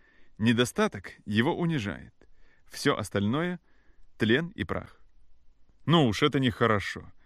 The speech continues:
Стихи написал Поп". "Это не ваше произведение, Деджин. Поймите вы меня", говорил я, крутя пуговицу на его груди.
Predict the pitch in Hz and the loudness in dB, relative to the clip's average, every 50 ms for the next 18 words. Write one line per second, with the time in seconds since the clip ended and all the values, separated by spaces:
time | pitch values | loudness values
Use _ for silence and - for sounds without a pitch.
0 | - - _ - - - - 123 - - 117 120 127 127 - 143 131 - 151 156 | -20 -20 _ -20 0 4 4 4 4 2 0 0 0 0 -2 -4 -2 -2 -2 -2
1 | 151 - - 196 120 - - - _ - _ _ _ _ _ _ - - - _ | -2 -2 -2 -2 -2 -4 -8 -16 _ -20 _ _ _ _ _ _ -20 -20 -20 _
2 | _ _ _ - 139 - 131 131 139 151 165 208 196 - - 92 - 98 98 98 | _ _ _ 2 2 4 2 2 2 2 2 2 2 2 0 -4 -2 -2 -2 -2
3 | 95 101 113 104 113 120 110 98 95 90 92 113 117 95 92 82 - - - - | 0 -2 0 0 2 0 0 0 -2 -2 -2 -2 -2 -2 -4 -8 -12 -16 -20 -20
4 | - - _ _ _ _ _ _ _ _ _ _ _ _ 135 147 160 180 208 180 | -20 -20 _ _ _ _ _ _ _ _ _ _ _ _ 4 6 6 4 2 2
5 | 120 117 101 101 101 98 95 90 87 92 - - - - - - - - - _ | 2 2 2 2 2 0 0 -2 -4 -8 -14 -20 -20 -20 -20 -20 -20 -20 -20 _
6 | - 101 107 104 107 104 104 104 110 123 143 131 - 113 113 98 135 131 104 - | -4 0 2 4 4 4 4 4 4 2 2 0 0 -4 -2 -2 -2 -4 -2 -2
7 | 127 131 120 117 110 113 95 - 110 104 104 104 101 98 101 104 98 101 104 98 | -2 0 0 0 0 -2 -2 -2 -2 0 0 0 0 0 0 -2 0 -2 -2 -2
8 | 90 90 85 - | -4 -8 -12 -14